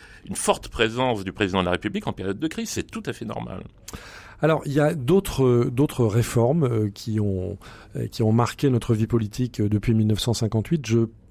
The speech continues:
Speaker 2: veux parler maintenant de la décentralisation. Euh, c'était une réforme qui était chère, euh, aux, aux yeux de, de, de, de Charles de Gaulle.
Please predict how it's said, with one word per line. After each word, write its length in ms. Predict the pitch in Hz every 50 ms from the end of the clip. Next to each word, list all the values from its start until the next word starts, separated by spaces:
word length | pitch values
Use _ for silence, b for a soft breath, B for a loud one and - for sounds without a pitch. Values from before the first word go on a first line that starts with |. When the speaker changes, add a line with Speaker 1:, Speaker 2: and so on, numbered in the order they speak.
| _
Speaker 2:
veux 240 | 147 123 104 123 131
parler 220 | 127 139 131 151
maintenant 280 | 156 147 127 135 156 170
de 80 | 143 120
la 120 | 110 104
décentralisation. 1160 | 101 104 107 175 175 151 - - 175 170 - - - 120 127 135 110 104 98 - - - 80 - B B B B B B B B B B B B B -
Euh, 600 | 123 117 107 104 98 - 57 - - - - 117
c'était 320 | 120 - - 135 120 - 135
une 220 | 120 - 123 117
réforme 360 | 104 110 110 - 127 117 113
qui 140 | 104 - -
était 180 | 107 - - 104
chère, 480 | - - - 143 139 123 113 98 101
euh, 360 | 101 98 95 92 101 107 - -
aux, 640 | - 110 139 147 139 123 120 117 131 156 160 160 143 127
aux 40 |
yeux 460 | 117 107 101 104 113 127 127 120 117 113
de, 840 | 117 113 107 98 107 104 101 98 98 95 98 101 104 101 107 104
de, 260 | 104 104 107 104 104 98 90 160
de, 680 | 165 131 120 113 113 110 110 139 135 135 - 123 127
de 160 | 123 113 110
Charles 240 | 104 - - 104 104
de 80 | 107 113
Gaulle. 300 | 113 131 151 170 185